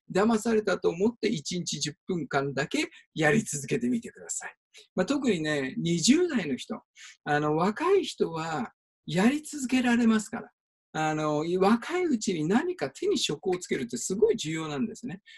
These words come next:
そんな中で営業っていうのは、営業スキルがつけば、まあ、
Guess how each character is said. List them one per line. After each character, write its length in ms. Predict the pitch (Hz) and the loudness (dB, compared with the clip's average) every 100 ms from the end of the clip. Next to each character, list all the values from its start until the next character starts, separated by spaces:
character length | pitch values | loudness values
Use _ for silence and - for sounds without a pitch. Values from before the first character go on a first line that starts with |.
| _ | _
そ 260 | - - 285 | -8 -6 -4
ん 200 | 320 330 | -6 -4
な 120 | 349 | -6
中 320 | 330 311 - | -6 -6 -6
で 380 | 170 175 165 135 170 | -2 -2 0 0 2
営 260 | 196 247 | 2 2
業 160 | 247 247 | 0 -4
っ 60 | |
て 160 | 233 240 | -2 0
い 80 | 233 | 2
う 40 | |
の 140 | 202 254 | 2 0
は、 300 | 269 247 - - - - | -2 -4 -6 -18 -16 -4
営 320 | 285 349 339 | -2 0 -4
業 280 | 330 311 294 | -2 -2 -2
ス 160 | - - | -4 -4
キ 120 | 277 | -4
ル 140 | 294 | -2
が 140 | 233 202 | -4 -6
つ 140 | - | -12
け 180 | - 196 | -2 -2
ば、 320 | - 139 113 - _ _ _ _ - | 0 -4 -4 -8 _ _ _ _ -2
ま 160 | 175 | -2
あ、 140 | 139 | -2